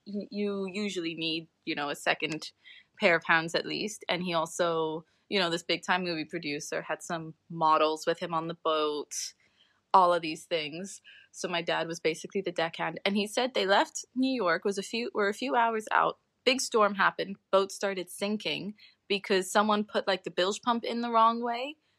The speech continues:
So it wasn't pumping water out the boat like it should have been. And apparently, my dad said he only found out years later when he saw Peter again, that Peter was so close to calling Mayday on the radio. And my dad just went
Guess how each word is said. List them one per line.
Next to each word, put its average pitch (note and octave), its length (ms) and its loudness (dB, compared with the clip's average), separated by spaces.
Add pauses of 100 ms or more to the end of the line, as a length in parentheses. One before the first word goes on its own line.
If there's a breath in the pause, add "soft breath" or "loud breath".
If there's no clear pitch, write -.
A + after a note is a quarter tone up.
(160)
So - 360 4
it F3 100 4
wasn't G#3 260 -4
pumping G#3+ 420 -4
water G3 400 0
out F3+ 220 2
the G3 80 -8
boat F#3 240 -6
like - 160 -6
it - 80 -12
should - 200 -8
have G3+ 100 -6
been. C4 260 -6 (600 soft breath)
And G#3 420 2
apparently, G#3 640 0
my F#3+ 160 -4
dad G#3 360 -2
said G#3 180 -2
he G3+ 100 -4
only A#3 220 -6
found G3 420 -2
out F3+ 320 2
years F#3+ 460 -2
later E3 380 -2
when D#3 260 -4
he E3+ 520 -4
saw F3 320 -2
Peter E3 380 -4
again, E3 500 -4 (360 soft breath)
that F#3+ 200 4
Peter B3+ 280 -2
was G#3+ 220 0
so G#3 240 -2
close G#3 280 -6
to F#3 80 -8
calling F3 440 -2
Mayday F3+ 640 -2 (300)
on F#3+ 140 2
the F3 80 -2
radio. F#3 640 2
And G#3 120 4
my A3+ 140 6
dad C#4 260 4
just C#4+ 180 -12
went A#3 200 -2